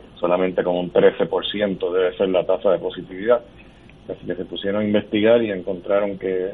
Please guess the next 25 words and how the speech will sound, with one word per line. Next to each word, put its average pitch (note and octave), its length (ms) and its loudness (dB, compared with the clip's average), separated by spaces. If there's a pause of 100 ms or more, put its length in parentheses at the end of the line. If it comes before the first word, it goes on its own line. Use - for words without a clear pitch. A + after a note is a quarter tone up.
(100)
hay G2 120 -2
algún G2 280 -2
problema F#2+ 480 0 (480)
y F2 80 -10
están, F#2 720 -4 (260)
están, F#2+ 360 -8
pues, G2 160 -4
tratando F#2+ 420 -2
de F2+ 120 -4
resolver F#2 380 -2
eso. G2 240 -4 (540)
Eh, F2 260 -4 (360)
yo G2+ 260 -2 (200)
creo, G#2 360 4
me F2+ 160 -4
parece F#2 440 -2
que F2+ 280 -6 (120)
posiblemente G2 640 0
el F#2 100 0
problema F#2+ 420 0
que F#2+ 180 4
hay G2 180 6
es G2 80 -8
que F2+ 140 -14
quizás F#2+ 380 -2